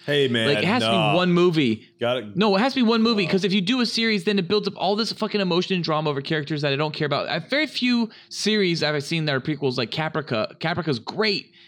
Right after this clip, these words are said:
Speaker 2: and it's a great tr-, prequel to Battlestar Galactica, but Star Wars
Speaker 1: You
Speaker 2: is
Speaker 1: guys
Speaker 2: not a
Speaker 1: need to
Speaker 2: good prequel.
Speaker 1: fuck those shows.
Speaker 2: You know, like, I mean, th-, name one s-, name one film franchise, prequel franchise to a big franchise that's actually great.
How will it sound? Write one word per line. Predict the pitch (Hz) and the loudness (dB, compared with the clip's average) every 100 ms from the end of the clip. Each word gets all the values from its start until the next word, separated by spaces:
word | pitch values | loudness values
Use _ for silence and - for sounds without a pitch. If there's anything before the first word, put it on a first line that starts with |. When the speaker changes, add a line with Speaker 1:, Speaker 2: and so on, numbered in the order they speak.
| - | -4
Speaker 2:
and | 143 | -2
it's | 143 | -2
a | |
great | 139 185 - - | 0 0 0 -8
tr-, | - - - 196 | -18 -20 -2 0
prequel | 202 175 147 | 2 0 0
to | 151 | -2
Battlestar | 156 170 170 156 | 0 -2 0 0
Galactica, | 156 170 170 156 143 | -2 -2 -4 -4 -2
but | 156 - | -2 -4
Star | - 180 196 | -4 0 2
Wars | 202 196 | 2 2
Speaker 1:
You | 196 | 2
Speaker 2:
is | 170 | 0
Speaker 1:
guys | |
Speaker 2:
not | 185 | -2
a | 185 | 0
Speaker 1:
need | |
to | 175 170 | -2 -2
Speaker 2:
good | - | -2
prequel. | 175 175 170 170 165 | -2 0 0 -2 -6
Speaker 1:
fuck | |
those | - 143 - | -12 -20 -20
shows. | _ _ - | _ _ -6
Speaker 2:
You | 160 | -2
know, | 175 175 143 | 0 0 0
like, | 151 156 - | -2 -2 -4
I | 185 | -2
mean, | 175 | 0
th-, | 214 | 0
name | 185 214 190 | 2 0 2
one | 202 220 | 2 0
s-, | - - | -2 -8
name | 160 - 220 202 | -8 -2 0 2
one | 165 185 180 | 2 0 0
film | 180 170 | -2 -2
franchise, | 170 151 147 147 | -2 -4 -2 -2
prequel | - 156 143 147 139 | -2 -4 -4 -4 -2
franchise | 139 127 127 110 95 95 | -2 -2 -2 -2 -2 -4
to | - 139 | -2 0
a | 110 | 2
big | 135 127 | 0 0
franchise | 131 123 113 107 | -4 -2 -2 -2
that's | 117 110 - | -2 -4 -2
actually | 117 113 127 120 120 120 _ _ | -4 -4 -2 0 0 -4 _ _
great. | - 104 107 90 - - | -10 -4 -2 -4 -6 -16